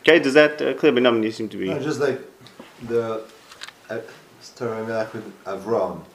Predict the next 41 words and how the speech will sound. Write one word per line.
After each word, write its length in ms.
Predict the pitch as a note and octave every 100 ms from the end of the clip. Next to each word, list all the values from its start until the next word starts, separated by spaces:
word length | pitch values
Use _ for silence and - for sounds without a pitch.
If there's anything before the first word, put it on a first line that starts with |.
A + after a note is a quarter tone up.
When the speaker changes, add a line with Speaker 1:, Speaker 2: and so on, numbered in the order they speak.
| _ _ _ -
Speaker 2:
How 80 |
does 180 | A2 G#2+
he 60 | G#2+
get 160 | G#2
into 480 | G3+ G3+ - G2 F#2+ F#2 - G2+
the 80 |
middle? 240 | G2+ G2 F#3+ - - _ _ _ _ _ -
Speaker 1:
I'm 80 |
gonna 160 | G#2 G#2
leave 160 | G2+ D#2+
that. 260 | D#2 -
I 60 | C2
don't 100 | G2+
wanna, 200 | F2+ F2
that's, 300 | - F2+ - - -
I 60 | F#2
don't, 100 | F2+
I 120 | F#2
don't 100 | G2+
wanna 140 | F#2
talk 100 | F#2+
about 160 | E2+ E2
that 60 |
now. 80 | D#2+ - _ _ _ - _ _ _ _ _ _ _ _ _ _ _ _ _ _ - - - _ -
Okay? 280 | G#2 C3 D3
I 1400 | - - - _ _ _ _ - - _ _ _ _ G2+
mean, 80 |
I 60 | G2
can't 200 | A2+ A#2
answer 220 | F#2+ F2+
that, 140 | F2+ E2+
I'll 80 |
regular 320 | F2 E2+ D#2+ - -
but 100 | -
I 640 | - - _ - _ _ _
have 120 | _
to 80 | F2+
go 80 |
back 200 | F2+ -
into 160 | - -
that. 480 | - _ _ -